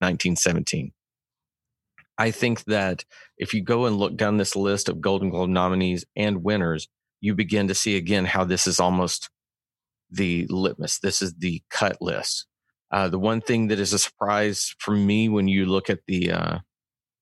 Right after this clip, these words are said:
the main categories to get, um,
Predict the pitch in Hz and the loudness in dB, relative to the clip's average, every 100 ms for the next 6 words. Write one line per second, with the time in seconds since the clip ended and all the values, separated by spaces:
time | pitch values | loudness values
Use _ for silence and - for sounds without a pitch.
0 | _ _ 95 101 101 92 110 101 104 98 | _ _ -2 2 2 0 0 0 2 2
1 | 98 92 - - 95 82 101 92 90 - | 2 -2 -4 -4 -4 -2 0 0 -2 -8
2 | - _ _ _ _ _ _ _ - 95 | -14 _ _ _ _ _ _ _ -6 -4
3 | 87 87 | -2 -4